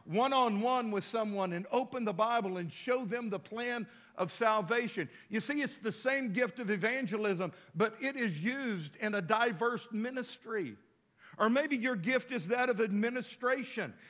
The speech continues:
and so you have the ability to organize a, a missions trip where you take, I don't know, how many people do we have go to Puerto Rico? Is that thirty, forty people to Puerto Rico? And man, it was just,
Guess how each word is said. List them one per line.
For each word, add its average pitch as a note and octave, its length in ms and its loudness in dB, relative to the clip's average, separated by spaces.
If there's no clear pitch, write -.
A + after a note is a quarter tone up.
and A3 160 2
so A#3+ 120 4
you A#3+ 240 2
have A3 300 2
the G#3 120 0
ability A3 580 0
to F3+ 200 -2
organize G#3 720 2
a, F#3 200 6
a F3 80 2
missions A3+ 520 2
trip E3+ 500 -2
where G#3+ 320 4
you A3+ 160 2
take, A#3+ 280 4
I F#3+ 80 4
don't A3 120 2
know, D#3+ 100 0
how G3 140 4
many A3 180 0
people F#3 280 -2
do E3+ 60 -4
we F#3 120 0
have F3+ 220 2
go F3+ 120 -2
to E3 40 -4
Puerto E3 280 -4
Rico? D3 340 -4
Is A#2 80 -10
that C3+ 160 -2
thirty, F#3 280 -4
forty F3+ 360 -6
people F#3+ 460 -8
to D3+ 160 -10
Puerto E3+ 380 -8
Rico? F#3 520 -4
And C#3 100 -8
man, G3 280 2
it F#3+ 40 2
was F#3+ 100 -2
just, F#3+ 200 -2